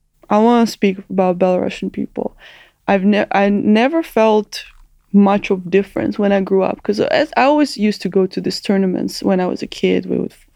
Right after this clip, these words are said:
go to, to Ukraine by train, there and back. I've met, you know, many, many, many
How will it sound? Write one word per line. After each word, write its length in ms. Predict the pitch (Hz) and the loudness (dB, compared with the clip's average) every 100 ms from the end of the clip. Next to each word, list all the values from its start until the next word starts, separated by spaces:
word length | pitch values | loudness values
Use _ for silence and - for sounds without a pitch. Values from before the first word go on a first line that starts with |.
| - | -6
go 160 | - | -4
to, 280 | - - - - - - - | -4 -6 -8 -8 -12 -16 -12
to 140 | - | -2
Ukraine 640 | 185 185 - 196 180 180 175 | 0 0 0 0 2 0 0
by 200 | 175 196 | -2 -4
train, 720 | - - 214 202 190 190 185 | -4 -2 0 2 2 2 0
there 260 | 180 180 180 | 0 0 0
and 140 | 175 | -2
back. 340 | 175 175 180 185 | -2 -4 -4 -2
I've 240 | 185 180 | -4 -4
met, 220 | 190 165 - _ - | -6 -6 -6 _ -10
you 80 | - | -8
know, 280 | - - - _ _ _ _ _ | -6 -8 -12 _ _ _ _ _
many, 320 | 185 208 220 202 | -2 0 2 2
many, 260 | 190 185 | 2 0
many 360 | - 185 180 | 0 0 -2